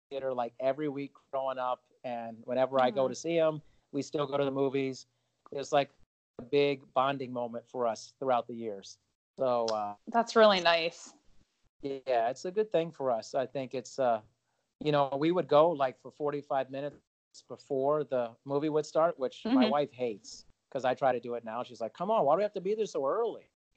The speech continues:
Speaker 1: You know?
Speaker 2: <laughs>
Speaker 1: I was like, "I don't know. We can talk and stuff, you know, chat and, you know," just like, "I don't wanna, like, I, I don't even wanna see the previews," you know? <laughs> Like,
Speaker 2: Oh, man.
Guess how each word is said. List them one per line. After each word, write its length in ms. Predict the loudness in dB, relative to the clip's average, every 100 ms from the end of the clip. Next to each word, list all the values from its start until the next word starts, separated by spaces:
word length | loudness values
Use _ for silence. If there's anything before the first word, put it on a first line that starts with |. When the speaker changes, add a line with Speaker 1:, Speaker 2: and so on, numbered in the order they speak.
| _ 0
Speaker 1:
You 60 |
know? 200 | 2 2 -2 -12
Speaker 2:
<laughs> 220 | -18 -18 -10
Speaker 1:
I 60 |
was 140 | -8 -4
like, 240 | -4 -2
"I 60 | -2
don't 120 | 0
know. 160 | 4 6
We 120 | 6
can 140 | 4 0
talk 420 | 4 6 4 0
and 120 | -8
stuff, 280 | -4 -4 -4
you 80 | -4
know, 220 | -2 -2
chat 400 | -4 -6 -6 -6 -10 _ _ _ _ -8
and, 440 | -8 -8 -12 -14
you 60 | -8
know," 260 | -8 -8 -10
just 120 | -6
like, 160 | -6 -6
"I 120 | -10
don't 100 | -10
wanna, 220 | -12 -12 -14
like, 220 | -10 -10 -6
I, 100 | -8
I 20 | -6 -6
don't 120 | -6
even 120 | -6
wanna 120 | -6 -6
see 120 | -8
the 80 | -8
previews," 600 | -8 -8 -6 -10 -12 -4
you 80 | 4
know? 140 | 8 8
<laughs> 120 | 8
Like, 360 | 4 2 2 -16 _ _ -20 _ _ -16 2
Speaker 2:
Oh, 400 | 10 12 12 12 8
man. 420 | 4 4 2